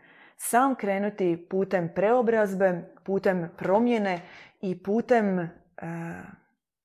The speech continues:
služenja. Mijenjati sebe znači dopustiti da te nebo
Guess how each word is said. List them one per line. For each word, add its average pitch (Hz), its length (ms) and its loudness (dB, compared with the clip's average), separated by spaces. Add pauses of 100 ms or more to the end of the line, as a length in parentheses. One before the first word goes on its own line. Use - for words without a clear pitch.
(360)
služenja. 208 960 -4 (1800)
Mijenjati 226 520 2
sebe 226 520 0 (480)
znači 202 680 0 (1160)
dopustiti 247 680 0
da 190 140 4
te 196 180 -2
nebo 196 600 0